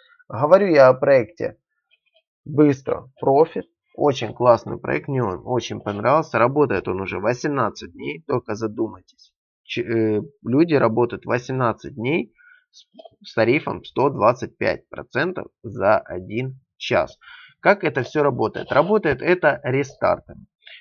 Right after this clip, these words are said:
Что это значит, я вам расскажу чуть-чуть попозже, но сейчас мы посмотрим на статистику. Про инвес-, э, инвесторов в этом проекте семьсот семьдесят пять человек.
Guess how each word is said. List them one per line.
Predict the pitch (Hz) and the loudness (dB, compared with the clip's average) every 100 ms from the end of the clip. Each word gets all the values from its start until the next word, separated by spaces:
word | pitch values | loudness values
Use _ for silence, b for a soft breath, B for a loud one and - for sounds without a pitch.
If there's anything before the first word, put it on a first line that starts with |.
| B | B
Что | - - 170 | -6 2 4
это | 143 131 123 | 4 0 -2
значит, | 156 220 143 117 | -2 -2 -4 -2
я | 131 | 2
вам | 135 113 | 2 0
расскажу | 110 - 113 104 | -6 -8 -10 -6
чуть-чуть | - 147 120 - - | -4 -4 -4 -10 -8
попозже, | 87 - 156 185 185 185 B - | -8 -4 -2 0 0 -4 B -8
но | 143 | -6
сейчас | 113 131 170 190 | -6 -4 -2 -2
мы | 135 | -4
посмотрим | - 98 113 120 110 101 | -6 -8 -6 -6 -6 -6
на | 113 | -8
статистику. | - - - - - - _ B B B | -10 -14 -14 -16 -20 -20 _ B B B
Про | 135 135 | 0 2
инвес-, | 170 175 165 - | 4 0 -2 -6
э, | 143 135 143 | -4 -4 -4
инвесторов | 151 156 180 175 127 | -4 -4 0 2 4
в | 127 | 2
этом | 123 101 | 0 -2
проекте | 98 117 107 - | 0 0 0 -10
семьсот | - 151 - 110 - | -8 -8 -4 -6 -4
семьдесят | 123 98 90 - 107 | -4 -4 -6 -10 -8
пять | - 87 - | -4 -4 -4
человек. | - 90 95 151 | -8 -6 -2 -2